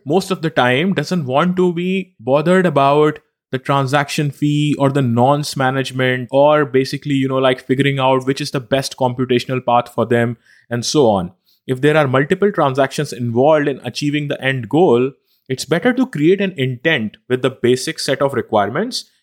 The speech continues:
and then offloading that transaction to a transaction builder or the, some kind of service that can find out the best computational path for the user, come back with the right set of transactions,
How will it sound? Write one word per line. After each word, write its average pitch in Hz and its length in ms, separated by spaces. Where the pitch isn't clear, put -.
and 127 200
then 190 220
offloading 156 640
that 143 180
transaction 120 800
to 147 140
a 131 60
transaction 127 680
builder 120 540
or 123 340
the, 123 200
some 202 200
kind 170 220
of 151 100
service 120 640
that 131 280
can 190 300
find 190 240
out 180 200
the 160 80
best 165 360
computational 131 680
path 113 300
for 123 140
the 123 100
user, 123 500
come 175 240
back 143 280
with 160 120
the 156 100
right 120 320
set - 240
of 151 140
transactions, 113 800